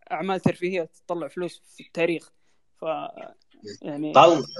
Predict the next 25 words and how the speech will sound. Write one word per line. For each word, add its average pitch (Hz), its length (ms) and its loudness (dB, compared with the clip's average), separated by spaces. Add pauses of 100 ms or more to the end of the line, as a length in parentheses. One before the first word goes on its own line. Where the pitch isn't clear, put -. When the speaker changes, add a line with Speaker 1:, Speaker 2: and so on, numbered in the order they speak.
(160)
Speaker 2:
طلع 180 300 12
Speaker 1:
إيه. 147 60 12
Speaker 2:
فلوس، 135 500 6
بس، 117 280 -2
آه، 120 640 2
روكستار 151 460 6
ترى 123 200 0
ما 139 100 2
طلع 151 240 4
لك 139 180 4
إلا 131 140 4
لعب 131 340 4
كشف 120 300 -4
كل 113 240 -2
لك 113 120 0
كم 107 160 0
سنة. 101 320 -4
يعني 101 380 -2
تخيل، 151 520 8
آه، 135 220 10
تنسنت 151 640 4
ولا 127 600 4
أمازون 160 380 8
ولا 139 160 4
حتى، 143 300 10